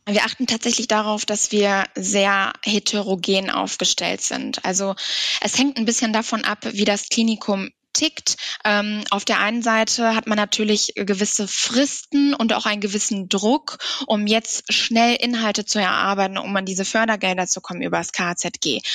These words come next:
Häufig, ähm, entsprechend, also häufig agieren die Kliniken so, dass sie dann sagen, wir, ähm, wir agieren da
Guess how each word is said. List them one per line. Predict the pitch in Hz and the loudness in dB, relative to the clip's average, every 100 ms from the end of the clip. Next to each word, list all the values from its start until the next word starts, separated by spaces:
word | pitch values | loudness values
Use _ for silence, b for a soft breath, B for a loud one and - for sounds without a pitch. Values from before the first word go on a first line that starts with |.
| B B | B B
Häufig, | 214 214 220 - - | 0 2 0 0 0
ähm, | 190 196 | -2 -2
entsprechend, | 202 - 208 202 - 202 190 - _ | -2 0 0 0 -2 -6 -8 -12 _
also | - 180 175 185 | -2 0 0 -2
häufig | 196 208 214 214 214 - - | 0 2 2 0 0 -2 -4
agieren | 185 - 220 226 220 190 | -2 0 2 2 0 -4
die | 185 | -4
Kliniken | - 226 226 226 - 208 202 B B B | 0 2 2 2 -4 -4 -4 B B B
so, | 185 202 226 247 B B | 0 4 4 2 B B
dass | 214 214 | -2 0
sie | 202 | 0
dann | 196 | 0
sagen, | 196 202 202 196 | 2 2 0 -2
wir, | 190 190 185 - | 2 2 2 0
ähm, | 180 180 180 180 - - | -2 -2 -6 -8 -8 -8
wir | 202 185 180 | 0 2 2
agieren | 180 190 196 | 0 -2 -2
da | 190 | 0